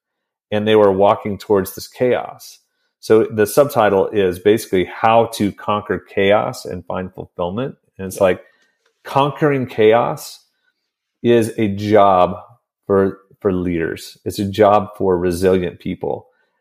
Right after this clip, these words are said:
Speaker 1: because so many people are being swayed by so many of these big external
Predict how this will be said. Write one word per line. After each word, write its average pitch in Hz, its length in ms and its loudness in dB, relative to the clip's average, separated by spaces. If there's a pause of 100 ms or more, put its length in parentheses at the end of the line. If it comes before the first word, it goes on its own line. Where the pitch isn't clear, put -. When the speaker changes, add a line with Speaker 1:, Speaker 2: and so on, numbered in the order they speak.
(200)
Speaker 1:
because 113 600 0
so 127 200 2
many 147 200 -2
people 151 280 -2
are 120 140 4
being 104 220 -4
swayed 110 880 0 (480)
by 107 140 0
so 147 340 0
many 143 240 0
of 107 120 -2
these 104 280 -2
big 131 520 0
external 127 760 -2